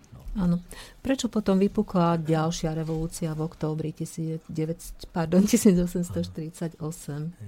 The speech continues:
Speaker 1: Ja by som skôr hovoril, hovorí sa rev-, revolúcia niekedy, skôr by som hovoril o povstaní,
Speaker 2: Povstanie.
Speaker 1: lebo tá revolúcia, to je
Speaker 2: Mhm.
Speaker 1: naozaj jeden,
Speaker 2: Áno,
Speaker 1: jeden dlhý
Speaker 2: jeden
Speaker 1: celok.
Speaker 2: proces.
Speaker 1: Eh,
Speaker 2: Mhm.
Speaker 1: to je, to má zložité, naozaj veľmi zložité pozadie. Tí Viedenčania, opäť, no tak, eh, Viedenčania boli radikálni, ale,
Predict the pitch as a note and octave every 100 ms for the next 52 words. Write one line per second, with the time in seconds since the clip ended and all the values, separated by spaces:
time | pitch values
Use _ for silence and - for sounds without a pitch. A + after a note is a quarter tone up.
0 | G2+ - - G3 F#3 C#3 C#3 A#2+ B2+ B2
1 | B2 A2+ G#2+ A2+ A2+ G2 F2+ G#2+ A#2 A2
2 | A2 A2+ G#2 - G#2+ G#2+ A2 A2 A2 D#3+
3 | B2+ A#2+ A2+ A2+ F#2+ F#2 A2 G#2+ - F#2
4 | F2 F#2+ G#2+ D#3 D#3 E3 A#2 A#2 A2+ A2+
5 | A#2 A#2 A2+ A2 G#2 G2+ G#2 A2 G2+ F#2
6 | G#2+ G2+ F2+ F3 G#2 G#2+ G#2+ G3 F#3+ -
7 | A2 F3 F3+ - G3+ G#3 - - - C3
8 | B2 A2+ G#3 C4 - - - G3 F3 C#3
9 | F3+ B2+ C3+ C#3+ C#3+ A#2+ - C#3+ B2 C#3+
10 | C3+ A#2 C3+ C#3+ A#2 A#2+ - - G#2+ A2
11 | G#2+ G#2 A2+ A#2+ C#3 - - - - B2+
12 | A2+ E3+ F3+ E3+ - C3 B2 A#2+ A#2 B2+
13 | F#2+ E2+ G#2+ A2 - C3+ A2+ G#2 G2 G#2
14 | D#3 E3 D3+ D3 C3+ A2+ G#2 A#2+ C3+ -
15 | D#3 C3 C3 C3 C3 A#2+